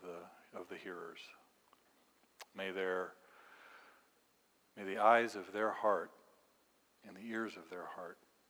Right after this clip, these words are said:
see and understand. So I give you thanks and praise and ask this now in Jesus' name.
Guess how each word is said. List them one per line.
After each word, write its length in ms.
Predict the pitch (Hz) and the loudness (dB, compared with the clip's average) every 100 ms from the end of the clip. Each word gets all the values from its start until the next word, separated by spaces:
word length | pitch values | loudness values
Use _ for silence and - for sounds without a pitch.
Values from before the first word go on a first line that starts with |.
| _ _ _ _ _ _ _ _ _ _ _ _ _ _ _ _ - | _ _ _ _ _ _ _ _ _ _ _ _ _ _ _ _ -18
see 500 | - - 101 110 123 - 113 | -12 -6 -4 -6 -8 -16 -12
and 400 | 98 92 92 98 | -10 -10 -12 -10
understand. 760 | 104 98 92 - 92 90 87 - - - _ _ _ _ _ _ _ _ _ _ - - - _ _ _ _ _ _ _ _ _ - | -8 -6 -8 -8 -10 -12 -14 -18 -20 -20 _ _ _ _ _ _ _ _ _ _ -20 -20 -20 _ _ _ _ _ _ _ _ _ -12
So 80 | - | -10
I 40 | 87 | -10
give 160 | 90 | -10
you 80 | 95 | -6
thanks 340 | - 135 - | 0 0 -2
and 100 | 123 | -8
praise 400 | - 127 127 120 - | -2 2 2 0 -4
and 100 | 113 | 0
ask 260 | 120 - - | 0 0 -8
this 180 | 92 - | -12 -10
now 280 | 85 82 - - - _ - | -12 -12 -16 -20 -20 _ -14
in 140 | 95 85 | -14 -8
Jesus' 440 | - 117 123 123 - | -6 -4 -6 -8 -10
name. 220 | 85 | -14